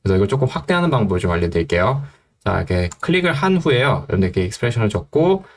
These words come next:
제가 컨트롤 누르고 마우스 휠을 하면요. 이렇게 커집니다. 컨트롤 누르고 마우스 휠 하면 커지는데 문제는 마우스를 놓고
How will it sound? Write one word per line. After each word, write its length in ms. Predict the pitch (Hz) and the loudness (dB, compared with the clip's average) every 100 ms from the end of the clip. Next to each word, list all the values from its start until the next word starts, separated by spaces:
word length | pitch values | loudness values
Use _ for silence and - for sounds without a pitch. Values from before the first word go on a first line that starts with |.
| _ | _
제가 240 | - 98 95 | -2 -2 0
컨트롤 480 | - 202 208 196 151 | 0 0 2 2 4
누르고 520 | 107 98 165 190 196 _ - | 2 2 2 2 0 _ -4
마우스 320 | 92 92 - | 0 0 -2
휠을 380 | 107 175 165 139 | -2 0 0 2
하면요. 300 | 131 117 131 | 2 2 0
이렇게 240 | 92 - | 0 -4
커집니다. 600 | - 139 139 104 95 92 _ _ _ _ _ _ _ _ - | -2 0 2 2 -2 -8 _ _ _ _ _ _ _ _ 0
컨트롤 320 | 143 143 135 | 2 4 2
누르고 260 | 104 98 123 | 2 0 0
마우스 300 | 95 98 110 | 0 0 0
휠 260 | 127 143 | 2 2
하면 500 | 123 131 147 151 151 | 2 2 2 0 -2
커지는데 800 | 139 170 170 160 139 147 165 175 _ _ | -2 0 2 4 4 4 2 -2 _ _
문제는 680 | - 101 98 110 156 175 175 - _ _ _ _ _ _ _ - _ | 0 2 2 2 2 2 -2 -6 _ _ _ _ _ _ _ -20 _
마우스를 400 | 101 104 - 110 | 0 0 2 2
놓고 580 | 95 - 147 160 170 | 0 0 2 2 2